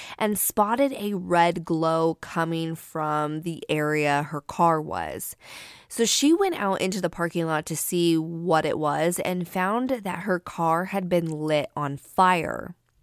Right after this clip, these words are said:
Nicole suspected that Michael Adams was responsible for all of the mishaps that had happened within her life while living in that apartment. But she was so financially strapped and was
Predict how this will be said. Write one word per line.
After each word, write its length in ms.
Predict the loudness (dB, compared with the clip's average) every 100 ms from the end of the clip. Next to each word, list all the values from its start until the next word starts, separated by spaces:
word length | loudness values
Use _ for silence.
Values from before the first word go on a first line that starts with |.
| _ _ _ -20 -20 -20 -20 _ 2
Nicole 320 | 2 4 2
suspected 800 | 2 0 2 -2 0 0 0 -2
that 460 | -4 -2 -2 -4 -4
Michael 340 | -2 -2 -2 -4
Adams 440 | -2 -2 -4 -4
was 220 | -4 -4
responsible 800 | -4 -6 -4 -4 -4 -8 -8 -8
for 300 | -6 -6 -8 0
all 280 | 6 6 6
of 140 | 2
the 80 | 0
mishaps 580 | 0 -4 -4 -4 -4 -4
that 160 | -8 -8
had 160 | -10
happened 500 | -8 -8 -2 -2 -2
within 320 | -4 -4 -4
her 180 | -4 -4
life 480 | -2 -2 0 -2 -2 -8
while 420 | -2 0 2 0
living 360 | -2 -2 -4 -4
in 140 | -6
that 140 | -6
apartment. 680 | -8 -4 -2 -2 -2 -6 -8 -16 -18 -18 -18 -20 2
But 140 | 2
she 180 | 4 2
was 180 | 2 2
so 400 | 2 2 4 2
financially 640 | 0 -2 -2 -4 -4 -4
strapped 480 | -4 -4 -4 -4 -6
and 140 | -6
was 160 | -4